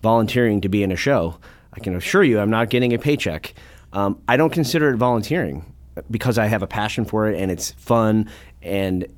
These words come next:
it's my way of giving back. But I think the volunteering aspect, too, in the community comes back to people giving of their time and talent,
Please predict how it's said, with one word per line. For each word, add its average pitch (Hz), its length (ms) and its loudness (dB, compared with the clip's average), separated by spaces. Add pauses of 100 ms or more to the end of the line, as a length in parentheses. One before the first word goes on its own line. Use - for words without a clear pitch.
(140)
it's 104 140 -10
my 107 200 0
way 104 200 2
of 92 100 -2
giving 101 240 0
back. 90 400 -4 (320)
But 107 80 -8
I 113 60 -2
think 208 180 -4
the - 80 -4
volunteering 123 560 0
aspect, 95 460 -6
too, 120 200 -2
in 90 100 -2
the 87 60 -4
community 92 380 -4
comes 90 240 -8
back 95 300 -8
to 90 260 -4 (300)
people 139 340 0
giving 110 380 0
of 98 100 -2
their 95 160 -2
time 101 480 -4 (240)
and 90 300 -6
talent, 107 640 -2